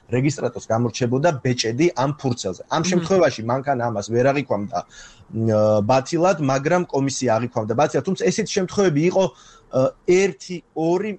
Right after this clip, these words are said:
Speaker 1: სამი დაახლოებით უბანზე
Speaker 2: გასაგებია.
Speaker 1: მაქსიმუმ.
Speaker 2: აი
Speaker 1: შესაბამისად, რეალური შედეგი ამას არ გამოუღია, მაგრამ მეორე ტურისთვის ესეც
Speaker 2: მჰმ.
Speaker 1: კი ამოვიღეთ, იმიტომ რომ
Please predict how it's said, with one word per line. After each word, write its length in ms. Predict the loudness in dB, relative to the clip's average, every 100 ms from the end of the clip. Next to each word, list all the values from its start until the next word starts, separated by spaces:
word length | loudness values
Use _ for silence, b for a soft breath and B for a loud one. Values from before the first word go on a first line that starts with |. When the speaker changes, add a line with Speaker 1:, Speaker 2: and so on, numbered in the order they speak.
| _
Speaker 1:
სამი 560 | -10 -4 -2 -2 -4
დაახლოებით 680 | -2 0 0 -2 -4 -2 -6 -8
უბანზე 420 | _ -2 0 2
Speaker 2:
გასაგებია. 360 | 2 0 0 -2
Speaker 1:
მაქსიმუმ. 220 | -4 -4 -2
Speaker 2:
აი 380 | -4 -10 -18
Speaker 1:
შესაბამისად, 480 | -4 -2 0 -2 -2
რეალური 380 | 0 2 2 0
შედეგი 360 | -4 -4 -2 0
ამას 220 | 0 0
არ 80 | -2
გამოუღია, 380 | 2 2 2 0
მაგრამ 280 | 0 0 0
მეორე 280 | 2 4 4
ტურისთვის 400 | 2 -6 -6 -10 -2
ესეც 380 | 2 2 2 -2
Speaker 2:
მჰმ. 60 |
Speaker 1:
კი 80 | -2
ამოვიღეთ, 420 | 0 0 0 0 -2
იმიტომ 220 | -4 0
რომ 120 | 0